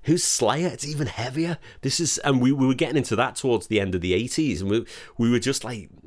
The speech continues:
loving all the music. I mean, Stu was into, to other things as well, um, but I think the main thing that connected us was metal, heavy metal. You know, all, all Iron Ma-,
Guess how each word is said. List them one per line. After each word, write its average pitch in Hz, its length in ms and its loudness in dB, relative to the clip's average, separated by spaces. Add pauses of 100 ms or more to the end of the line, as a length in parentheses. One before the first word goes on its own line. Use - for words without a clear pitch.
(120)
loving 113 720 0
all 98 300 2
the 92 100 -2
music. 123 600 -2
I - 40 -10
mean, 104 160 -2
Stu - 280 0
was 110 180 0
into, 98 340 0 (300)
to - 200 -2
other 107 220 0
things 95 380 -2
as 82 120 -2
well, 127 480 0 (300)
um, 101 300 0
but 101 260 -2
I - 40 -10
think 123 160 -2
the 104 80 0
main 107 300 2
thing 113 200 -2
that 87 180 -6
connected 107 460 -2
us 123 220 -4
was 95 300 0 (380)
metal, 98 520 -2 (140)
heavy 113 320 0
metal. 107 400 -2 (500)
You 107 140 0
know, 87 140 0
all, 101 200 2
all 104 380 2
Iron 117 300 0
Ma-, 104 80 0